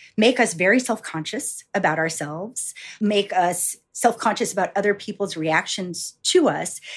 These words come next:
And then I think to your point too, you know, there's this idea that is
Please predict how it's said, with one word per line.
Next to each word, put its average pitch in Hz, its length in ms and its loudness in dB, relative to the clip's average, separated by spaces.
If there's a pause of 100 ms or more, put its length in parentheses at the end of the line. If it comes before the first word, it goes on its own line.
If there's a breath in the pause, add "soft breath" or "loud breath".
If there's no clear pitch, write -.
(140 loud breath)
And 277 100 8
then 277 80 8
I 262 100 4
think - 240 -2
to 233 100 -4
your 269 140 2
point 226 320 2
too, 240 420 4 (540 loud breath)
you 285 100 8
know, 247 240 6
there's 277 360 4
this - 320 -2
idea 226 800 4 (180)
that 262 120 6
is 247 220 2